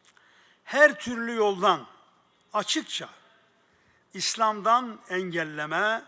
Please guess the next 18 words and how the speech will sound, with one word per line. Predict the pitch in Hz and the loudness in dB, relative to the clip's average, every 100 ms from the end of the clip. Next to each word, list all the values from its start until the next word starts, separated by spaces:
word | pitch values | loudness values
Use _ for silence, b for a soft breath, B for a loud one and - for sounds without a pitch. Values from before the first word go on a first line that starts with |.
| _ _ b b b b - | _ _ b b b b -8
ve | 180 | -6
Müslümanlara | 196 - 214 214 220 214 233 226 | -4 -4 -4 -2 -2 -2 -4 -4
eziyet | 202 202 220 202 175 | -6 -8 -4 -4 -4
etme | - 185 - 156 147 | -10 -16 -14 -14 -14
fik-, | - 190 - | -14 -18 -18
fırsatı | - 214 196 - 156 202 190 | -10 -8 -6 -4 -4 -6 -8
doğdu. | 151 143 131 - _ _ _ _ _ _ _ _ _ _ _ _ _ _ _ _ _ _ b b b b b b - | -6 -8 -12 -20 _ _ _ _ _ _ _ _ _ _ _ _ _ _ _ _ _ _ b b b b b b -16
Resulullah | 151 185 180 175 202 180 | -14 -10 -6 -2 0 0
sallallahu | - 170 160 147 147 170 170 143 139 | -2 -6 -8 -8 -6 -4 -4 -6 -10
aleyhi | 151 165 143 131 | -6 -8 -10 -16
ve | |
sellem, | 127 135 127 165 202 220 _ _ _ b b b b b b | -16 -16 -10 -6 -6 -8 _ _ _ b b b b b b
Sakif | - - 247 - 277 - | -8 -2 0 0 -6 -8
kabilesi | - 226 202 180 160 - 233 233 - _ b b b _ | -4 -4 -2 -2 -2 -4 -4 -6 -8 _ b b b _
büyük | 185 240 277 269 | -6 -4 -4 -6
bir | 185 160 | -8 -8
topluluktur. | - 170 - 170 196 - - - - _ _ _ _ _ _ _ _ _ _ _ b b b b b b b | -8 -10 -8 -8 -8 -10 -16 -20 -20 _ _ _ _ _ _ _ _ _ _ _ b b b b b b b
Eğer | 214 254 277 | -2 2 2